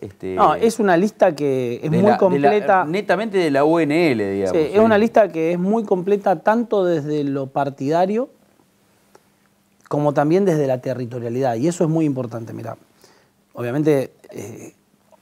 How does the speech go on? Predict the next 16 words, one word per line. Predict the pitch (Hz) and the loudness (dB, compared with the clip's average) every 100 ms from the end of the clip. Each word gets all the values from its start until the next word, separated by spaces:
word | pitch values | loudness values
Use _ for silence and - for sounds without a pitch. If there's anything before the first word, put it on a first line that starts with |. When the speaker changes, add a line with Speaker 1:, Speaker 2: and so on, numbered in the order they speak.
| _ _ _ - | _ _ _ -16
Speaker 2:
tengo | 110 113 113 | -10 -8 -6
el | 104 104 110 - | -8 -10 -12 -14
orgullo | 110 113 175 151 | -10 -2 0 0
y | 123 | -2
el | 110 | -4
honor | 113 160 165 | 0 2 4
de | 139 120 | 2 -4
que | 117 | -6
me, | 110 110 110 147 | -10 -10 -12 -16
me | 123 110 | -14 -14
acompañe, | 104 110 113 131 156 156 143 123 | -12 -12 -4 -2 0 -2 -2 -4
de | 113 | -8
compartir | 117 117 107 117 160 160 | -10 -8 -8 -2 0 0
esta | 139 120 | 0 -4
lista | 147 - 131 | -4 -2 -2
con | 120 117 113 | -4 -8 -10